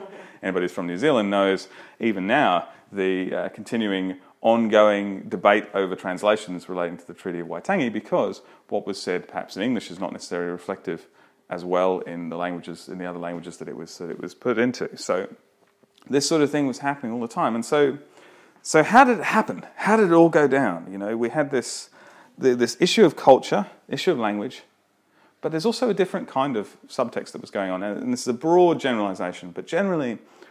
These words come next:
the Western church tended to be very analytical, uh, tended to try and debate things out, tended to employ philosoph-, philosophy and, and, and to try and, and,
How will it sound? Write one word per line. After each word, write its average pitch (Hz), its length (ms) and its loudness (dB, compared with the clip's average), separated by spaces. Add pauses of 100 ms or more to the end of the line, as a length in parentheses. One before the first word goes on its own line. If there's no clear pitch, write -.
(600)
the 110 380 0
Western 165 600 -2
church - 720 -4
tended 110 280 -6
to - 40 -10
be 104 60 -6
very 123 260 -2
analytical, 107 560 -6 (800)
uh, 98 180 -12
tended 127 340 -4
to - 80 -18
try 104 440 0
and 95 260 -6 (1300)
debate 120 380 0
things 101 280 -6
out, 101 280 -2
tended 113 280 -8
to - 100 -10
employ 104 540 -2 (500)
philosoph-, 113 400 -6
philosophy 120 580 0
and, 92 240 -8
and, 90 360 -10 (280)
and 107 120 -16
to 120 100 -14
try 151 400 4
and, 120 360 -2
and, 101 420 -4